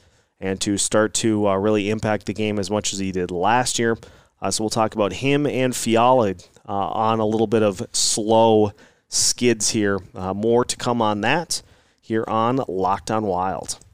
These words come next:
Today's episode is brought to you by Rock Auto. With the ever-increasing numbers of makes and models, it's now impossible for your local chain auto parts store to stock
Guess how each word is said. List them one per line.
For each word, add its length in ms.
Today's 320
episode 360
is 140
brought 300
to 120
you 60
by 160
Rock 560
Auto. 460
With 140
the 140
ever-increasing 760
numbers 320
of 80
makes 400
and 100
models, 380
it's 180
now 160
impossible 960
for 200
your 160
local 360
chain 360
auto 280
parts 340
store 260
to 120
stock 400